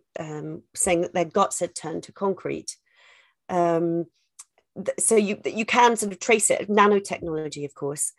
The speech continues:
um, and that, and the, the place that that has in, in paranoia, which is the most common, uh,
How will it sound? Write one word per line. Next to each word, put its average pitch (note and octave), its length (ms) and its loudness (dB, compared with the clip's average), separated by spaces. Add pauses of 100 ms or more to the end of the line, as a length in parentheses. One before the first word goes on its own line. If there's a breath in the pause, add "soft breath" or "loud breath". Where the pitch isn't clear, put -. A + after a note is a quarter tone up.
(360 soft breath)
um, D#3+ 420 -2 (420)
and F3 160 2
that, - 120 -4
and F3 120 0
the, F3 120 0 (140)
the E3+ 60 -10
place F3 280 0
that - 120 -12
that F3+ 140 -2
has F3 260 -6
in, D#3 260 -4 (420)
in E3 140 -2
paranoia, F3 640 4
which - 160 -8
is - 60 -8
the D3+ 100 -10
most D3 200 -8
common, C#3+ 440 -8 (440 soft breath)
uh, D3 220 -4